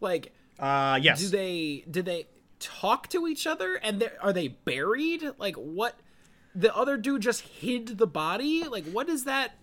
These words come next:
Speaker 2: So
Speaker 1: That seems
Speaker 2: So they're
Speaker 1: horrible.
Speaker 2: both in there.
Speaker 1: Are they trapped in
Speaker 2: They're, they're both in there. I don't
Speaker 1: Okay.
Speaker 2: remember who controls the body. I think Limdul controls the body. Um,
Speaker 1: Mm.
Speaker 2: but yes, they, he did just lock them up.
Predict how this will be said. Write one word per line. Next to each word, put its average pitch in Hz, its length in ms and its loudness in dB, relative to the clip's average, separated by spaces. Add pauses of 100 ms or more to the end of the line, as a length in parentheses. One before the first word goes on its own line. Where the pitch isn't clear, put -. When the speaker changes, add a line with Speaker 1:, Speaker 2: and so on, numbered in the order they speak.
Speaker 2:
So 170 540 6 (100)
Speaker 1:
That 285 160 0
seems 311 320 2
Speaker 2:
So 196 60 -4 (400)
they're 285 100 6
Speaker 1:
horrible. - 80 0
Speaker 2:
both 233 320 8
in 196 240 2
there. 120 300 2
Speaker 1:
Are 135 60 4
they 262 100 8
trapped 208 540 -2
in 220 180 0
Speaker 2:
They're, 170 160 6
they're 170 160 8
both 196 280 6
in 180 220 0
there. 123 240 0
I 135 60 6
don't 180 80 6
Speaker 1:
Okay. 196 60 -2
Speaker 2:
remember 180 300 0
who 175 240 -2
controls 160 760 0
the 143 100 2
body. 135 340 6
I 131 120 2
think 175 260 -2
Limdul 160 480 -2
controls 143 600 0
the 127 80 -4
body. 113 440 2 (800)
Um, 107 480 -2 (720)
Speaker 1:
Mm. 95 140 -12
Speaker 2:
but 120 400 2
yes, 139 500 4
they, 131 260 4
he 135 140 -6
did 139 160 2
just 127 100 -8
lock 135 220 2
them 123 120 -4
up. 95 140 -10